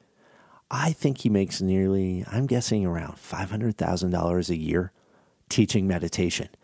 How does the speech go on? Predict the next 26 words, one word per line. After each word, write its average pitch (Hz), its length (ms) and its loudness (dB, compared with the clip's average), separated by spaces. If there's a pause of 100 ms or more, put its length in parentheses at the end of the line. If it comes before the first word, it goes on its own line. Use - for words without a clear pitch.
(200)
And 175 180 4
no 185 120 8
one 165 200 4
would 107 200 2 (280)
ever 92 580 -2 (200)
know 87 300 0
this. - 480 -12 (600)
They 123 100 6
really 131 280 4
wouldn't. 90 360 0 (560)
It's - 140 0
not 110 160 6
like 92 160 0
he - 260 2
talks - 400 0
about - 260 -12
it. - 60 -18 (1600)
But - 140 -2
he - 120 -4
does. - 560 -6 (240)
And 123 160 4
the 123 60 6
reason 156 320 4
why 110 100 4
he - 160 -4
does 113 580 4